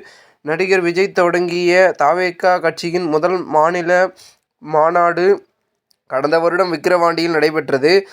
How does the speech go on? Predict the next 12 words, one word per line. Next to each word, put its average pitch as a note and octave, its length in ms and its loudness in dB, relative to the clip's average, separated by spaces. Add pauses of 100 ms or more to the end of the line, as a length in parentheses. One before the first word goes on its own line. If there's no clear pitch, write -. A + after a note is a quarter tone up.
(140)
அதனைத் F3+ 340 -2
தொடர்ந்து, G3 380 0
இரண்டாவது F#3+ 540 2
மாநில F3 420 2
மாநாடு E3+ 760 2 (280)
மதுரையில் F#3+ 760 0 (180)
நாளை, F3 580 -2
அ-, C3 320 2
அதாவது D#3+ 520 0
இன்று F#3+ 420 2
நடைபெற F3+ 600 0
இருக்கிறது. E3 800 0